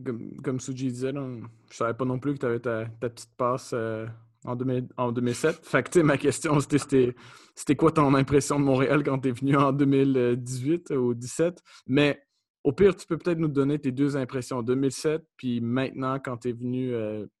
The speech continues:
vivre ici. Je sais que t'as mentionné rapidement qu'on est plus créatif que Toronto, fait que ça, je vais m'en rappeler. Mais, euh, <laughs> c'était quoi tes impressions de la scène, euh, <laughs> dans, dans les deux temps ?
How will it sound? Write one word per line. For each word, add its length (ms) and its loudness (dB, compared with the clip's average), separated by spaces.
vivre 380 -4
ici. 280 -6
Je 80 -12
sais 100 -4
que 60 -12
t'as 120 -6
mentionné 360 -6
rapidement 380 -10
qu'on 140 -10
est 60 -10
plus 180 -14
créatif 360 -14
que 100 -14
Toronto, 360 -12
fait 120 -20
que 60 -20
ça, 100 -10
je 60 -12
vais 80 -10
m'en 120 -12
rappeler. 340 -12
Mais, 440 2
euh, 360 2
<laughs> 380 0
c'était 160 -2
quoi 100 4
tes 180 2
impressions 540 -2
de 120 -6
la 60 -2
scène, 380 -8
euh, 360 -8
<laughs> 160 -8
dans, 80 0
dans 180 0
les 120 0
deux 180 2
temps ? 220 -10